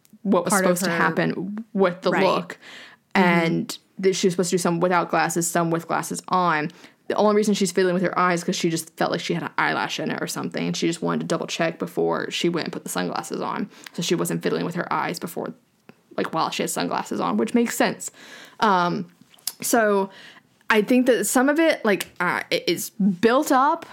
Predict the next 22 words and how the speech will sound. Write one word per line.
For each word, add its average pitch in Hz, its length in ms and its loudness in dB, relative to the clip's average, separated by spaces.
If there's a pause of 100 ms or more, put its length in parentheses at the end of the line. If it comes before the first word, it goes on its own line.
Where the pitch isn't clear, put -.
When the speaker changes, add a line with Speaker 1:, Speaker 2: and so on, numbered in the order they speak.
Speaker 1:
but 240 160 4
then 262 140 4
some 381 200 0
of 392 120 2
it, 339 100 4
I'm 311 120 -2
like, 262 200 0
"Why 294 140 -2
the 381 100 0
fuck 311 240 0
are 277 40 0
you 247 120 2
posting 202 340 0
that 202 120 2
on 190 160 2
your 165 100 -2
Instagram 175 520 -4
story - 280 -6
at - 60 -10
the - 80 -14
same 202 220 -8
time?" - 380 -12